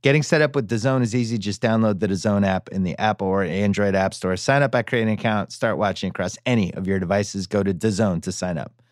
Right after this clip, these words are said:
That is D A Z N. We're also brought to you by SeatGeek, the best app for buying and selling tickets to sporting events, concerts, and more. I just used it recently for Mean Girls tickets for my wife and my daughter. So that was awesome.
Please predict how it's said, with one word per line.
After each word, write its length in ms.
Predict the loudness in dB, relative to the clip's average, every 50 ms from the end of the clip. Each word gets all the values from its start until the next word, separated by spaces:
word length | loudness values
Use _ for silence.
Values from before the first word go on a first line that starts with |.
| _ _ _ _
That 100 | -6 -6
is 120 | -6 -6 -4
D 220 | -2 0 0 2
A 160 | 2 2 2
Z 300 | 0 0 0 0 2 2
N. 280 | 4 4 4 4 2 0 -2 _ _ _ _ _ _ _ _ _ _ _ _ 0
We're 120 | 2 4
also 220 | 4 4 2 2 0
brought 220 | 2 2 2 2 0
to 40 |
you 60 | 0 0
by 120 | 2 0
SeatGeek, 460 | 0 0 -2 -2 -2 -2 -4 -4 -2
the 80 | -2 2
best 240 | 2 2 2 4 2
app 160 | 2 2 2
for 80 | 0
buying 260 | 0 2 4 4 4 2
and 100 | 0 0
selling 220 | 0 0 0 0
tickets 300 | -2 -2 -2 -2 -4 -4
to 100 | -4 -6
sporting 340 | -6 -2 -2 0 0 2 2
events, 260 | 2 0 0 -2 -2
concerts, 520 | -2 -2 -2 0 0 -2 -4 -6 -6 -6 -4 0
and 240 | 2 4 4 4
more. 380 | 6 6 6 6 4 2 0 -2 _ _ _ _ _ -6
I 120 | -6 -4
just 260 | -2 0 -2 -2 0 0
used 260 | 0 0 0 0 -2
it 60 | -2
recently 460 | 0 0 0 0 0 0 0 0 0
for 160 | -2 -2 0
Mean 240 | 2 4 4 4 4
Girls 260 | 4 2 2 2 0
tickets 300 | -2 -6 -4 -4 -6 -10
for 240 | -8 -6 -4 -4 -2
my 180 | -2 -4 -4 -4
wife 420 | -2 -2 -2 -2 -4 -8 -14 -20 _ _ _ _ _ _ _ _ _ _
and 140 | -8 -6 -6
my 140 | -4 -6 -6
daughter. 400 | -4 -2 -2 0 0 -2 -4 -6 -10
So 140 | -12 -8 -6
that 140 | -6 -4 -4
was 140 | -6 -6 -6 -2
awesome. 460 | 0 0 0 0 -2 -2 -4 -4